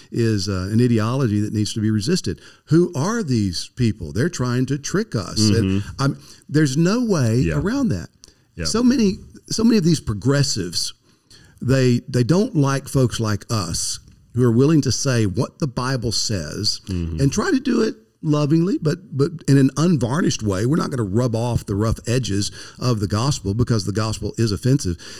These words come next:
Speaker 1: These progressives come and it's like, "You need to be more like Jesus. Jesus doesn't hate anybody.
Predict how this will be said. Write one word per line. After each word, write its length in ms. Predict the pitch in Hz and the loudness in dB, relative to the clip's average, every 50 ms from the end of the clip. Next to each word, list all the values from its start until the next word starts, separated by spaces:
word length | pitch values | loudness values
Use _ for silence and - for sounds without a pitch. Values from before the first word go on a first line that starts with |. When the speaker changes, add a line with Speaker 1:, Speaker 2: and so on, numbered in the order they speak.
| - - - | -14 -4 0
Speaker 1:
These 160 | 185 175 - | 2 2 2
progressives 580 | - 160 143 110 143 170 175 180 - 147 131 - | 2 0 -2 0 -2 -2 0 0 -2 -2 -4 -4
come 320 | - - 123 135 139 131 | -2 0 0 2 4 4
and 80 | 127 123 | 4 4
it's 180 | 120 117 - | 2 2 0
like, 200 | - 135 117 120 - | -2 -4 -6 -6 -6
"You 420 | 131 131 - - 139 - - 185 | -8 -8 -6 -6 -4 0 2 4
need 120 | 214 233 180 | 4 2 2
to 80 | 170 | 0
be 160 | 160 139 160 | -2 0 0
more 180 | 139 151 139 127 | 0 2 0 0
like 220 | 120 123 123 - | 0 -2 -4 -6
Jesus. 640 | 117 107 143 151 170 170 - 135 127 - - - - | -4 0 0 0 0 0 -4 -6 -6 -6 -6 -6 -6
Jesus 420 | - 139 151 214 262 294 339 285 202 | -6 -4 -4 -2 -2 -2 -2 -4 -4
doesn't 320 | - 165 139 120 127 120 | -4 -4 -2 -2 -2 -2
hate 220 | 127 139 151 147 | -2 -2 -2 -2
anybody. 640 | 156 170 233 302 262 - 117 98 95 87 82 - - | -2 0 0 -2 -2 -2 -4 -6 -8 -8 -10 -12 -14